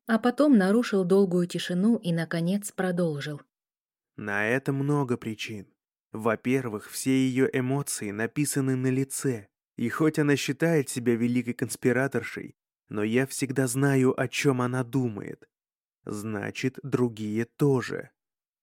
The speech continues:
Speaker 2: Допустим, вы не хотите, чтобы она выдала свои истинные эмоции перед Артёмом. Но почему же просто не объясниться с ней и не отрезать доступ к Артёму и компании? У меня есть только один вариант на этот счёт.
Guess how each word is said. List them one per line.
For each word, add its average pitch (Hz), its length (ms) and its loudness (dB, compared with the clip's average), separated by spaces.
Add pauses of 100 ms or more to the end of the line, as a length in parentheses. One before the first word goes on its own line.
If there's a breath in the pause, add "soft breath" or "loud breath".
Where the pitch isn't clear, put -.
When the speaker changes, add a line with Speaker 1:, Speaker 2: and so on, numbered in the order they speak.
(120)
Speaker 2:
Допустим, 160 800 0
вы 135 180 4
не 160 140 4
хотите, 139 500 0
чтобы 117 400 0
она 127 240 2
выдала 170 440 4
свои 139 360 2
истинные 120 680 -4
эмоции 190 500 2
перед 196 320 2
Артёмом. 139 560 -2 (560)
Но 135 140 2
почему 135 420 2
же 175 140 2
просто 156 380 2
не 160 120 4
объясниться 127 640 -2
с - 140 -2
ней 131 120 0
и 143 120 0
не 135 120 2
отрезать 127 540 -2
доступ 127 400 0
к - 60 -2
Артёму 127 440 -2
и 151 80 2
компании? 143 680 0 (920)
У 135 100 0
меня 170 300 4
есть 190 420 0
только 190 340 4
один 175 440 0
вариант 120 520 -4
на 117 160 -4
этот 113 200 -8
счёт. - 360 -8